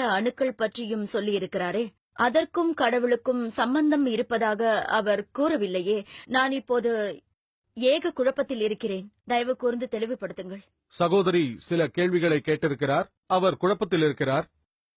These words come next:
Speaker 2: கடவுளை பற்றிய வடிவிலக்கணம் தர முற்படுகிறவர் கடவுளை நன்கு அறிந்தவராக இருக்க முடியும் என்று நான் சொன்னதாக சொல்கிறார். நான் அப்படி சொல்லவில்லை. கடவுளை தெரிந்து கொள்ள வேண்டும் என்றால் அவரது வடிவிலக்கணத்தை தெரிந்து கொள்ள வேண்டும் என்றுதான் நான் சொன்னேன்.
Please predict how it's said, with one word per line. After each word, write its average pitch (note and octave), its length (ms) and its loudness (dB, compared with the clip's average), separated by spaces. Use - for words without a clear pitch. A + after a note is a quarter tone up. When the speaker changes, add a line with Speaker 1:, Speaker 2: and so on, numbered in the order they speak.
Speaker 2:
கடவுளை B3 380 6
பற்றிய G#3+ 460 0
வடிவிலக்கணம் A3 640 2
தர F#3+ 200 2
முற்படுகிறவர் F3 720 2
கடவுளை A#3+ 520 4
நன்கு F#3+ 360 4
அறிந்தவராக A#3 640 4
இருக்க G#3 280 4
முடியும் A3 280 4
என்று G3+ 160 2
நான் F3+ 200 2
சொன்னதாக F#3 380 2
சொல்கிறார். F3 400 2
நான் F#3+ 180 4
அப்படி D#3 180 0
சொல்லவில்லை. D#3+ 400 2
கடவுளை C4 500 4
தெரிந்து B3+ 360 2
கொள்ள B3+ 220 4
வேண்டும் G3 360 2
என்றால் D#3+ 440 4
அவரது A3+ 400 4
வடிவிலக்கணத்தை B3 840 2
தெரிந்து A#3+ 360 2
கொள்ள A#3+ 320 4
வேண்டும் C#4 500 4
என்றுதான் A#3 440 4
நான் G#3 220 4
சொன்னேன். D3 380 2